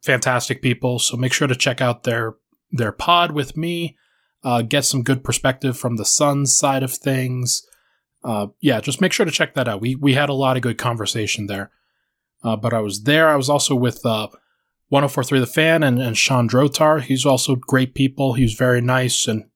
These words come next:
knows exactly what he's talking about with this team. So really enjoyed my conversations with him. So, uh, check that out if you can, if you're interested. Uh, but for now, let's, let's talk about this. I'm gonna go relatively short, and I'm going to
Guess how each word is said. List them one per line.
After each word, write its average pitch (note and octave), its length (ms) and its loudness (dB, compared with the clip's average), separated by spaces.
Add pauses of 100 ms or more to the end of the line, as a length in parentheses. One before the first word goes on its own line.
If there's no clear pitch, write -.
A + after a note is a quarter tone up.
(140)
knows B2+ 180 2
exactly B2+ 400 0
what B2 140 -6
he's G#2+ 80 -6
talking C3 300 2
about C3 180 0
with C3 120 -2
this - 140 -2
team. C3+ 300 0
So A2+ 340 0 (480)
really C#3 280 6
enjoyed C3+ 320 4
my B2+ 100 4
conversations B2+ 720 0
with - 120 -8
him. C#3+ 340 0
So, A#2 320 -2 (600)
uh, A#2 220 4
check - 300 -2
that D#3+ 120 6
out D#3 140 4
if - 140 -8
you B2+ 40 -10
can, D#3+ 300 0
if D3 100 -4
you're C#3+ 120 0
interested. F3+ 480 0 (760)
Uh, B2+ 180 0
but C3+ 140 -2
for F#3+ 140 0
now, G#3 200 4
let's, G3+ 220 -2
let's G3+ 220 0
talk E3+ 240 0
about D#3 220 -6
this. C3 220 0
I'm E3 140 0
gonna A#3 180 2
go G3+ 300 2 (160)
relatively D#3 500 2
short, C3+ 540 2 (420)
and E3+ 160 2
I'm E3+ 120 2
going G3+ 260 2
to E3+ 240 0